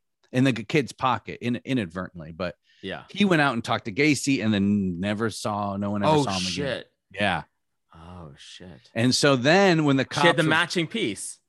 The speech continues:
Speaker 1: Yes.
Speaker 2: Oh.
Speaker 1: Exactly. So when the cops went
Speaker 2: Yeah.
Speaker 1: through Gacy's,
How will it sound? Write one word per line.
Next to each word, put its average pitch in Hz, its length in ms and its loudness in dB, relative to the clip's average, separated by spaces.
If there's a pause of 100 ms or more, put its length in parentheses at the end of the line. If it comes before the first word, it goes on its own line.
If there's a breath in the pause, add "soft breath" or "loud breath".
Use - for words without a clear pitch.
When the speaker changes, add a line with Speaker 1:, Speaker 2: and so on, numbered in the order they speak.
(140)
Speaker 1:
Yes. 117 440 -2
Speaker 2:
Oh. 139 1300 -2
Speaker 1:
Exactly. 98 840 0
So 135 180 2
when 139 100 6
the 135 100 4
cops 143 400 0
went 135 140 -2
Speaker 2:
Yeah. 107 60 -18
Speaker 1:
through 135 160 0
Gacy's, 123 680 -2